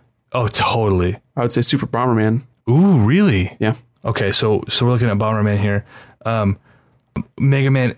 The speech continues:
Speaker 1: X, I think that's one of the games where they do, they, they, well, no, because Konami, or sorry, Capcom is pushing the Mega Man Collection two. You know the Mega Man X collection's around the corner.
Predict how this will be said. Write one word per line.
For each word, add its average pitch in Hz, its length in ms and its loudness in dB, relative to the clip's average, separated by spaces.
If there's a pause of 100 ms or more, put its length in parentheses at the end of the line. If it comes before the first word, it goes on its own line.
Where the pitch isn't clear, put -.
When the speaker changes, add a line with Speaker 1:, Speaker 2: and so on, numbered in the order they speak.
Speaker 1:
X, - 340 -6
I 143 100 -2
think 208 360 -2
that's - 280 -2
one 160 120 4
of 143 60 4
the 131 100 2
games 113 320 2
where 110 80 2
they 107 140 2
do, 107 260 2
they, 107 240 -2 (200)
they, 107 180 2 (920)
well, 160 280 0
no, 160 220 4
because 143 220 2
Konami, 147 720 2
or 135 160 0
sorry, 120 300 0
Capcom 185 720 0 (520)
is 127 120 0
pushing 139 360 0
the 120 200 2
Mega 123 220 2
Man 143 300 2 (180)
Collection 143 340 0
two. 107 380 0 (260)
You 120 140 0
know 147 160 2
the 143 60 4
Mega 131 200 2
Man 123 100 0
X 113 180 -4
collection's 104 400 0
around 101 140 -2
the 92 60 0
corner. - 360 -4